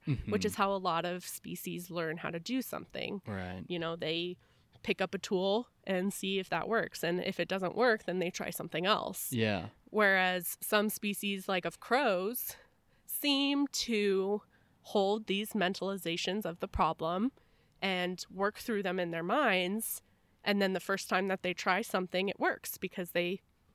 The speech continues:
Speaker 1: have trialed and errored, but in their minds.
Speaker 2: They can simulate things
Speaker 1: Yeah.
Speaker 2: in their minds.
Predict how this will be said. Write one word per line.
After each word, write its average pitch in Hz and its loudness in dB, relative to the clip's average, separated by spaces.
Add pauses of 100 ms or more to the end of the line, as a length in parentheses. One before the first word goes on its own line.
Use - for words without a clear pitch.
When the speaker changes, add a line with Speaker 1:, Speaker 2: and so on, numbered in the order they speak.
(260)
Speaker 1:
have 185 0 (100)
trialed 190 4
and 175 2
errored, 202 2 (100)
but 196 0
in 202 0
their 170 -2
minds. 196 0
Speaker 2:
They 104 2
can 98 -2
simulate 92 -4
things 90 -10
Speaker 1:
Yeah. 202 4
Speaker 2:
in 185 -4
their 87 -8
minds. 90 -12